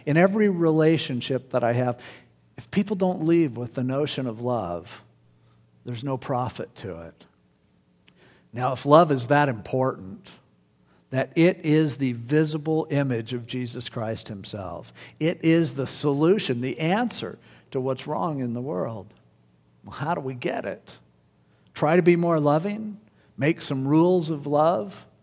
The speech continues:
I remember sometimes when we were camping as kids and would be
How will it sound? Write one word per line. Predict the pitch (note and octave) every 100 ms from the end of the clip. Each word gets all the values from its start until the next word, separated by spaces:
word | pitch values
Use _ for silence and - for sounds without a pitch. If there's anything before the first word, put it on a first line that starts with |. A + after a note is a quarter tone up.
| _ _ _ _ _ _ _ _
I | G#2+ C3+
remember | B2+ C3 C3+ C3 B2+ A#2 - - - -
sometimes | D3+ C#3+ C3+ C3
when | C3
we | B2+
were | B2
camping | - D3 C#3+ C#3 B2 A2
as | A2+ -
kids | C#3+ B2 A2+
and | B2+
would | C3+
be | C3